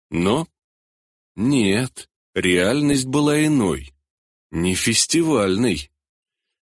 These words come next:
Наконец получилось более или менее пошевелить конечностями. Руки чувствовались так, словно я спал на них, плохо поддавались контролю.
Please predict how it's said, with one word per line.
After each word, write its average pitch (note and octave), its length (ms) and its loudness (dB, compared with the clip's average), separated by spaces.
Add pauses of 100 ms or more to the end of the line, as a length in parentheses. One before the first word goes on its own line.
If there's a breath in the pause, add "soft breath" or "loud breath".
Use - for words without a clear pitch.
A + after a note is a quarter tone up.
(140)
Наконец F#2 760 0
получилось A2 680 0
более D3 440 0
или B2+ 260 2
менее D3 420 0
пошевелить C3+ 640 0
конечностями. F#2 1160 0 (800)
Руки E2+ 680 -2 (380 soft breath)
чувствовались - 800 2
так, - 240 -2
словно D3 400 2
я D3+ 200 2
спал C#3+ 560 0
на G2 160 0
них, D2 380 -4 (380)
плохо C#3+ 400 0
поддавались D#3 760 0
контролю. G#2+ 840 0